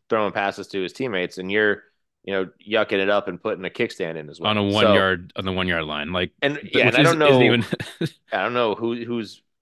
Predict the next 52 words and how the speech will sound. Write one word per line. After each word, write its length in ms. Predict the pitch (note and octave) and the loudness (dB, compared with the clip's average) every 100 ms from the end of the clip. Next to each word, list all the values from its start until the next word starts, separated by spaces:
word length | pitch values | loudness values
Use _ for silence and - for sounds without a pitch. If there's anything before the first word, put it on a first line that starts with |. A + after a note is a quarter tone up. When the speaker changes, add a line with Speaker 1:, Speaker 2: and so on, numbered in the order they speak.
| - | -4
Speaker 1:
idea 340 | G2 F2 G#2 G2 | -4 -2 -2 0
it 60 | |
is 120 | F2+ | -2
to 80 | - | -8
kick 260 | - G2+ - | -6 -6 -4
from 400 | G#2 F#2+ F2+ E2 | -6 -6 -8 -10
the 100 | F2+ | -10
stripe, 440 | - G#2+ F2 - | -2 -2 -2 -6
'cause 200 | - F2 | -10 -8
I 40 | G2+ | -6
think 160 | G2+ | -4
Craig 200 | G#2 G2 | -2 -2
said 140 | F2+ E2 | -4 -8
it, 80 | |
like, 160 | E2 D#2+ | -8 -4
"Nobody 200 | A#2 D3 | -4 -4
kicks 240 | - D3 | -6 -8
from 160 | - F2 | -8 -12
there." 200 | C#2+ - _ _ _ | -14 -16 _ _ _
So 120 | - A2 | -8 -6
it's 100 | - | -4
the 80 | G2 | -2
warm 260 | A2 F#2 | 0 -2
up, 160 | D#2+ _ - | -8 _ -14
like, 200 | F2+ - | -14 -10
just 320 | F#2+ - - _ _ _ - | -10 -12 -20 _ _ _ -6
warm 220 | G#2 G#2+ | -4 -2
up 140 | G2 | -4
from 380 | - G2 F2+ F2 _ - | -2 -2 -2 -12 _ -2
Speaker 2:
Yeah, 180 | - D#2+ | 0 2
a 40 | E2 | 0
Speaker 1:
thirty-five. 200 | - - | -4 -2
Speaker 2:
gu-, 100 | G#2+ | -2
a 120 | G2 | 0
guy 160 | G#2 G2+ | 0 0
that 80 | G2 | 0
can 160 | F#2 | -2
boot 200 | G2 G2 | -4 -6
seventy 340 | - G2+ F2 E2+ | -4 -4 -2 -4
yards 340 | F2 E2 - | -4 -6 -10
doesn't 200 | E2 E2+ | -8 -4
have 100 | F#2+ | 0
Speaker 1:
Yeah. 240 | A2 D#2+ - | 2 0 -6
Speaker 2:
to 0 | - | -12
<laughs> 100 | G2+ | 0
actually 320 | D3 A2+ C#3+ | 0 2 -2
put 220 | - D3+ | 2 0
it 140 | A#2 - | 0 -4
there. 180 | E2 E2 | -8 -6
Like, 220 | D#2+ D#2 - | -8 -10 -12
yeah. 260 | F2 D2+ D2 _ _ _ _ - | -6 -4 -6 _ _ _ _ -6
Speaker 1:
Yeah. 200 | G2 | -6